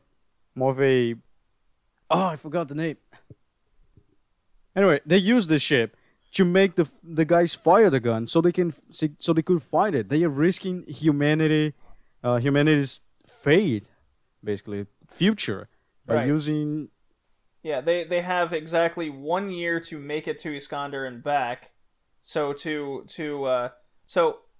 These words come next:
Speaker 2: first of all, the, the, the Battle of Pluto, the battle at Pluto is where they, where, uh,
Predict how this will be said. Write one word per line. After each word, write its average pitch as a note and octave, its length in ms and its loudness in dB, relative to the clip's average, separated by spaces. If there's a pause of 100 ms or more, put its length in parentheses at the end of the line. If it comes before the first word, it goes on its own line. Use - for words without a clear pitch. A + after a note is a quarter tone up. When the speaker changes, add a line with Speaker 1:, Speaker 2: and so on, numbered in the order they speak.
(140)
Speaker 2:
first A#3+ 320 0
of F3 80 -4
all, D#3+ 200 4
the, C#3+ 400 -10
the, C#3+ 260 -12
the C#3 140 -14
Battle D#3+ 320 2
of C3+ 120 -4
Pluto, C3+ 640 -2 (540)
the D#3+ 100 -16
battle D#3+ 300 2
at E3+ 220 -4
Pluto D3+ 440 -2
is C#3+ 200 -10
where D3+ 180 0
they, C#3 340 -4 (600)
where, C#3+ 440 -2
uh, A#2 380 -4